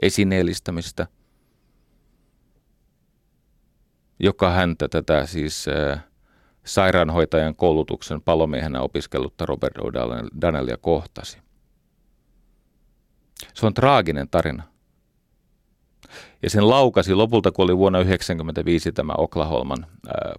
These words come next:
pommiattentaatti, tää punaniska, joka räjäytti niitä lannoitteita ja ne pelastajat etsi sieltä raunioista lapsia monta vuorokautta. Ja tää Robert O'Donnell, äh, hän olisi halunnut mennä sinne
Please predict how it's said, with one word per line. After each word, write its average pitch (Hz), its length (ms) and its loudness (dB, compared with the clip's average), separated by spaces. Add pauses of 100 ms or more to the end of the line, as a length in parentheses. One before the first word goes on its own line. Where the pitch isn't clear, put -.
pommiattentaatti, 76 920 -2
tää 62 220 -4 (1500)
punaniska, 65 560 -4
joka - 200 -4
räjäytti 62 500 -6 (540)
niitä - 200 -4
lannoitteita 57 600 -2
ja 50 200 -10 (1300)
ne - 100 -6 (280)
pelastajat 78 720 0
etsi 80 300 -4
sieltä 76 240 -6
raunioista 69 500 0
lapsia 69 400 -2
monta 71 280 -8
vuorokautta. 73 560 -6
Ja 58 140 -6 (420)
tää 80 140 0
Robert 85 300 0
O'Donnell, 76 500 0 (600)
äh, - 80 -12
hän 101 260 -4 (260)
olisi 95 280 -2
halunnut 98 300 2
mennä 101 220 0
sinne 90 240 -6